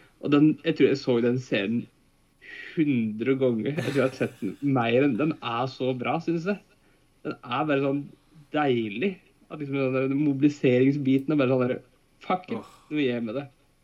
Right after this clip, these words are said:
Speaker 1: Kjør på. Vil ikke han kjøre med, har bestemt hva om i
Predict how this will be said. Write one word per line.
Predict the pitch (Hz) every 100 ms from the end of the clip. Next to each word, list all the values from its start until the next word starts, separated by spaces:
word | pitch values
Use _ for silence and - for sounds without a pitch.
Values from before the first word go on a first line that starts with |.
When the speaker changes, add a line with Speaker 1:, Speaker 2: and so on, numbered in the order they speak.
| _
Speaker 1:
Kjør | - 139 143
på. | - 123 123 - _ _ _ _ -
Vil | 127
ikke | 123 143
han | 139
kjøre | 147 131
med, | 139
har | 139
bestemt | 139 - 120 123
hva | 143 127
om | 131
i | 135